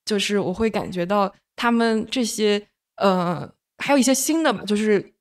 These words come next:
原来没有学过，或者说不是那课本上很显要的那些思想家的东西，他们和，和他们日常生活的一些，呃，经验相比的话，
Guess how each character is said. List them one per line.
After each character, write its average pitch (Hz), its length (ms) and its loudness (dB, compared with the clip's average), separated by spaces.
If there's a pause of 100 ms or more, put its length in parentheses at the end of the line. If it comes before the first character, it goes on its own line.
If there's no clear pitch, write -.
(120)
原 196 200 -2
来 190 340 0 (280)
没 190 200 0
有 220 160 2
学 156 300 -2
过， 185 220 0
或 202 120 -4
者 180 60 0
说 190 160 -8
不 180 160 -10
是 254 200 -4
那 220 240 -2
课 247 200 0
本 160 160 -4
上 185 200 -4
很 180 220 -6
显 - 320 -4
要 196 200 2
的 156 100 -4
那 165 120 -8
些 160 260 -10 (280)
思 220 160 0
想 220 260 -2
家 185 240 0
的 175 120 -2 (280)
东 220 180 4
西， 214 240 -2 (160)
他 254 160 2
们 247 300 2
和， 196 240 -2
和 202 140 -2
他 226 120 2
们 240 140 0
日 285 40 2
常 208 200 -2
生 226 220 0
活 160 200 -2
的 165 180 -4 (320)
一 202 120 -6
些， 180 420 -2 (220)
呃， 160 260 -2
经 220 260 2
验 226 220 2
相 196 320 -2
比 208 180 -6
的 - 140 -6
话， 190 240 -6